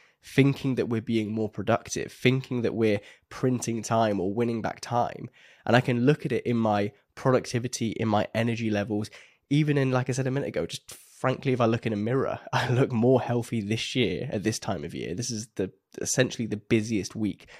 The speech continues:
or maybe the second busiest week of the year for us as a business,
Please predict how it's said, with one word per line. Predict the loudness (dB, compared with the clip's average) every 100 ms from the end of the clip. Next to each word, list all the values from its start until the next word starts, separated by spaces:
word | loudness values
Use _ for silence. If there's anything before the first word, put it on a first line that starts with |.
| -6
or | 2
maybe | 2
the | 0
second | -4 -2 -4 -4 -2
busiest | -2 -2 -4 -4
week | -8 -8 _ _ _ 0
of | 2 2
the | -4
year | 0 0
for | -2 -6
us | -6
as | -6 -4
a |
business, | -4 -4 -6 -8 -8